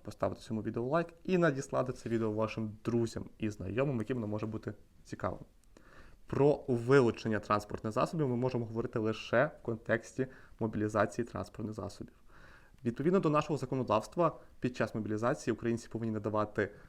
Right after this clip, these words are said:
будівлі, споруди, транспортні засоби та інше своє майно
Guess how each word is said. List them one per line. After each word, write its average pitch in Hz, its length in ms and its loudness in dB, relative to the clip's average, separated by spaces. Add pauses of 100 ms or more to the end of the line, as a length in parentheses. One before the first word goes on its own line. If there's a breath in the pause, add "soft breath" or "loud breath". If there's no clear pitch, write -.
(100)
будівлі, 120 560 2
споруди, 104 520 -2
транспортні 104 540 -4
засоби 107 340 -4
та - 260 0 (100)
інше 123 420 0
своє 110 440 -4
майно 104 540 -2